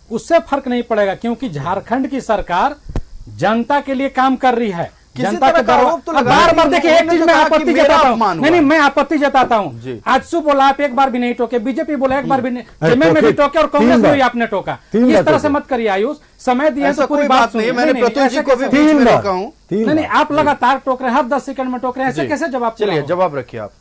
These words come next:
Speaker 1: मैं बताना चाहता हूँ कि भ्रष्टाचार की बात कर रहे थे भारतीय जनता पार्टी के प्रवक्ता, कि भ्रष्टाचार में डूबी है सरकार। सात साल में सत्तर पेपर लीक कर गया, सात साल में सत्तर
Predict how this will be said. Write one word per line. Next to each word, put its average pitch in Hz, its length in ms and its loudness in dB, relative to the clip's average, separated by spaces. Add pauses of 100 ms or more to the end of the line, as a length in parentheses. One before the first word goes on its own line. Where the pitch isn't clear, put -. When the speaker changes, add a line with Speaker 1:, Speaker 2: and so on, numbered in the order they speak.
(540)
Speaker 1:
मैं 285 200 0
बताना 262 320 -4
चाहता 269 220 -4
हूँ 269 80 -6
कि 302 80 0
भ्रष्टाचार 233 840 -2
की 269 120 -10
बात 220 300 -2
कर 220 120 -2
रहे 185 180 -2
थे 175 120 -8
भारतीय 180 320 -6
जनता 196 220 -6
पार्टी 190 260 -8
के 190 80 -10
प्रवक्ता, 160 500 -8 (380)
कि 214 60 -6
भ्रष्टाचार 208 720 -2
में 269 140 0
डूबी 226 220 -2
है 202 60 0
सरकार। 165 340 -8 (320)
सात 302 380 0
साल 285 200 -2
में 277 120 -2
सत्तर 269 380 -4
पेपर 262 320 -2
लीक 247 180 -6
कर 226 140 0
गया, 190 260 -6 (220)
सात 285 320 -2
साल 294 140 0
में 285 120 0
सत्तर 262 560 -2